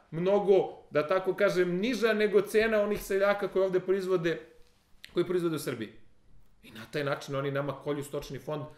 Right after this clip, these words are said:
do te mere da danas Srbija nema stočni fond čak ni na nivou hiljadu devetsto desete godine.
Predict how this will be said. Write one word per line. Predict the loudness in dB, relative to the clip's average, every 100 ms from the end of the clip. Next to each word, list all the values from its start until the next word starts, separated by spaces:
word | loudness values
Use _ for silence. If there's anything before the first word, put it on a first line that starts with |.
| _
do | -8
te | -6 -4 -4
mere | 0 0
da | 0 -4 -6 -14 -6
danas | -4 -2 -4 -6
Srbija | -6 -2 -2 -2 -6 -8
nema | -2 -2 0 -4
stočni | -4 -6 -4 -6
fond | -4 -4 -4
čak | -4 -4 -2
ni | 0
na | 0 -2
nivou | -2 0 2 2
hiljadu | 0 -2 0
devetsto | 0 -2 -2 -6
desete | -4 -6 -8 -8
godine. | -8 -8